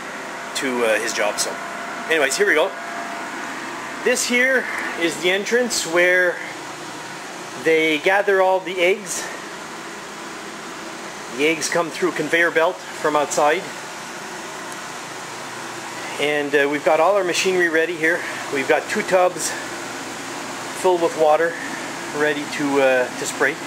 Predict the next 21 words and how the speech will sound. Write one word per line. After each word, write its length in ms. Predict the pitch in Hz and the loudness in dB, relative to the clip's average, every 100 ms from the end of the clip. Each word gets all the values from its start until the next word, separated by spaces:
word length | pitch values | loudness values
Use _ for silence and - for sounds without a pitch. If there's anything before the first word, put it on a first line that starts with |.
| - - - - - - - - | -8 -8 -8 -8 -10 -10 -10 -4
So 180 | - 139 | 0 0
it's 100 | 139 | 2
gonna 160 | 170 | 0
start 300 | 165 208 196 | 4 4 4
getting 240 | 202 185 170 | 2 2 2
noisy 420 | 170 175 175 180 | 2 0 0 2
in 120 | 175 | 4
there, 280 | 180 202 190 | 4 4 2
so 220 | - 147 | 2 4
I'll 160 | 143 135 | 4 4
just 280 | 160 147 | 0 0
give 160 | 151 143 | 0 2
you 120 | 147 | 2
a 40 | 131 | 2
quick 280 | 170 147 | 0 2
rundown 400 | 147 143 143 143 | 2 4 4 4
of 200 | 135 120 | 2 2
what 140 | 123 135 | 0 2
it 60 | |
looks 180 | 131 120 | 0 0
like. 120 | 104 | -2